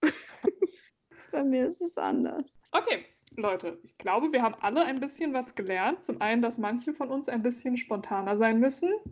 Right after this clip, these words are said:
Speaker 2: Andere haben vielleicht ein bisschen was zur Organisation gelernt. Äh, wir gucken mal, ob Anne jetzt gleich ihren Schreibtisch aufräumt, <laughs> weil sie vielleicht gerade gestresst ist. Schauen wir mal.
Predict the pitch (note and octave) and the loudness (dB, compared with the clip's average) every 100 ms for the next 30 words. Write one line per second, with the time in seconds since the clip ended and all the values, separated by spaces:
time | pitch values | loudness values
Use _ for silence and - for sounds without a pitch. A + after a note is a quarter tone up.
0 | - G#3 G#3 A3+ A3+ A#3 A3 A3+ A3 G#3+ | 2 4 6 6 4 2 0 -2 -4 -6
1 | G3+ - C4+ C#4 C#4 - - - A#3+ A3 | -8 -6 -4 -4 -6 -12 -4 2 4 6
2 | G#3 E3+ - G#3+ C#4 D4 E4+ - - - | 4 2 2 4 6 6 6 4 -6 -20
3 | - - - A3+ A3+ G#3+ G#3 A3+ A3 A3 | -20 -8 2 6 6 4 4 6 6 4
4 | D#4+ E4+ B3+ A#3 A#3 A#3 A#3+ A3+ - A3+ | 2 4 4 2 0 0 2 0 0 0
5 | A3 G#3+ - E4+ D4+ C4 - G#3 - G#3 | 0 -2 2 2 2 0 2 0 2 2
6 | A#3 E4+ E4+ B3 - D4 - A3+ A#3 A3 | 4 2 2 2 4 2 4 2 2 0
7 | A3+ A3+ G#3 A3 - G3+ F#3+ - - A3 | -4 -2 -4 -6 -8 -10 -10 -16 -16 -14
8 | - G#4+ - - G3 F#3+ A3 F4 | -8 -10 -10 -10 -10 -8 -4 -2